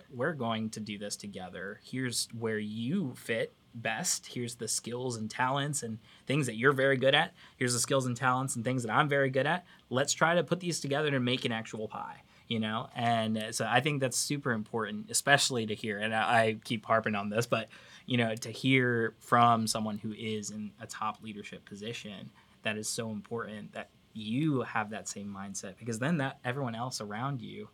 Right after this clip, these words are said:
because, and that's kind of a symphony, like, conductor right there. If your mindset's like that,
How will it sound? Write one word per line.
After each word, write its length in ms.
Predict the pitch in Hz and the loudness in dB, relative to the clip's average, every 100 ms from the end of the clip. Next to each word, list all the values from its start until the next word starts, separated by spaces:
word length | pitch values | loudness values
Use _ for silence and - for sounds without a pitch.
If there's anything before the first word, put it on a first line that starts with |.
| _ | _
because, 360 | 120 113 113 104 - | -2 0 0 -2 -4
and 240 | 113 113 | -2 0
that's 220 | 113 175 | 2 2
kind 160 | - 143 | 2 -2
of 60 | 104 | -2
a 60 | |
symphony, 580 | - 127 127 113 107 104 - _ - | -2 -2 -2 -4 -6 -8 -14 _ -8
like, 120 | 104 | -6
conductor 460 | 110 104 104 - | -6 -6 -6 -8
right 180 | 98 95 | -10 -10
there. 220 | 110 131 98 | -2 -2 -2
If 140 | - | -6
your 160 | 110 127 | -6 -6
mindset's 460 | 139 156 156 165 | -4 -4 -4 -6
like 200 | 175 170 175 | -6 -6 -4
that, 260 | 180 180 | -6 -6